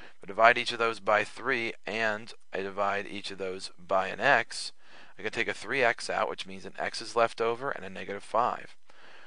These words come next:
Over here, if I take a negative two out of both of those, right, I have an x and a negative five left over.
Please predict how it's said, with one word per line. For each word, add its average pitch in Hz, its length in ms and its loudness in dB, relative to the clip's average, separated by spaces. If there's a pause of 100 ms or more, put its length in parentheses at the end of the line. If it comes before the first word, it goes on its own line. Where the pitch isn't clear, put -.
(140)
Over 110 240 4
here, 131 220 4
if 117 100 2
I 104 40 2
take 113 220 2
a 107 60 2
negative 98 420 0
two 135 260 -2
out 117 140 10
of 98 140 0
both 98 200 -2
of 92 120 -8
those, 98 500 -4 (300)
right, 107 240 0 (840)
I 95 100 0
have 95 240 2
an 98 100 -8
x - 420 2 (240)
and 107 100 0
a 107 60 2
negative 98 320 -4
five 113 320 6
left 98 220 -2
over. 82 320 -6